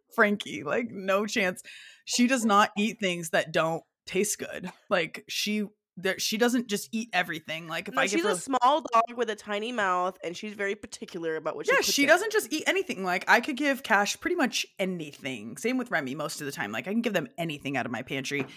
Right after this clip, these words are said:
Speaker 1: anything out of my fridge, and they will eat it. Frankie is like, "No, I don't want your potato chip.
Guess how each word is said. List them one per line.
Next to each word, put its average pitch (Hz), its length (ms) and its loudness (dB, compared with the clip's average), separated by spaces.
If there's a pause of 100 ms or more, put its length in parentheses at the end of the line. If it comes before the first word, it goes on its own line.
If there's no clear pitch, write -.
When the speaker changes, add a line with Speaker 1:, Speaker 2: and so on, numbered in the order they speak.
(180)
Speaker 1:
anything 196 300 2
out 151 80 -2
of 151 40 -8
my 139 100 -2
fridge, 143 340 -2
and 151 160 -8
they 175 120 2
will 160 160 -4
eat 139 140 -12
it. 104 100 -12 (340)
Frankie 185 360 0
is 302 140 0
like, 220 180 -2
"No, 185 160 -2
I 156 80 -2
don't 214 120 2
want 226 140 2
your 240 80 0
potato 131 400 -6
chip. - 240 -4